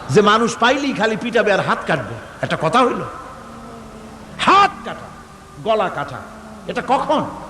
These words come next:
সুবিচার প্রতিষ্ঠিত হয়ে যাবে, খাওয়া পরার গ্যারান্টি মিলবে, তারপরে যদি কেউ চুরি করে দৃষ্টান্তমূলক শাস্তি দাও হাত কেটে, এর আগে না। মদিনা মুনাওয়ারায়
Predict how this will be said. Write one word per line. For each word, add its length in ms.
সুবিচার 680
প্রতিষ্ঠিত 560
হয়ে 220
যাবে, 380
খাওয়া 380
পরার 400
গ্যারান্টি 540
মিলবে, 460
তারপরে 540
যদি 200
কেউ 220
চুরি 320
করে 380
দৃষ্টান্তমূলক 920
শাস্তি 460
দাও 240
হাত 380
কেটে, 400
এর 160
আগে 320
না। 300
মদিনা 380
মুনাওয়ারায় 580